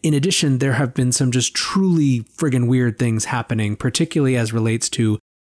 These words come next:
bankrupt companies being some of the biggest winners. A lot of people can't believe this. Charlie Bileo wrote this morning, "I love the smell of mania in the morning,"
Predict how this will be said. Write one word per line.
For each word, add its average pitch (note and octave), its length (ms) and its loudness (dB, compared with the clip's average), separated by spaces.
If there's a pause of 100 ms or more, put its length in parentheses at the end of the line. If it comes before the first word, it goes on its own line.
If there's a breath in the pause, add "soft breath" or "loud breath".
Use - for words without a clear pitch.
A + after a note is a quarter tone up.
bankrupt C3+ 520 -2
companies A#2 500 0 (180)
being C#3+ 260 2
some C3 160 0
of A#2+ 60 -2
the A#2 140 -6 (160)
biggest C3+ 440 0
winners. G#2+ 600 -2 (540)
A D#3 60 -2
lot D3 240 0
of E3 40 0
people F3 240 0
can't D3 340 -4
believe C3+ 440 0
this. - 320 -4 (320)
Charlie D3+ 260 0
Bileo B2+ 500 2
wrote A#2+ 260 0
this C3 200 0
morning, A#2+ 460 0
"I A#2 100 -4
love C3 360 0
the C#3 60 0
smell C3 280 0
of A#2 80 0
mania A#2+ 400 2
in A2+ 80 0
the A2 80 0
morning," A2 480 0